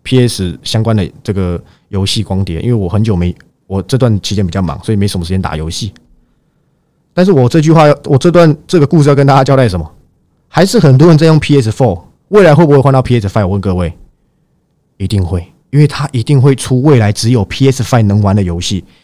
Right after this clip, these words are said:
像是G T A六嘛。你可能听不懂这边，没关系，你可以问你的小孩。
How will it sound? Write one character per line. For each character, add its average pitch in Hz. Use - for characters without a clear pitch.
像 127
是 104
G 98
T 98
A 95
六 95
嘛。 73
你 143
可 143
能 120
听 135
不 139
懂 101
这 92
边， 104
没 98
关 104
系， 101
你 98
可 92
以 107
问 110
你 87
的 80
小 -
孩。 -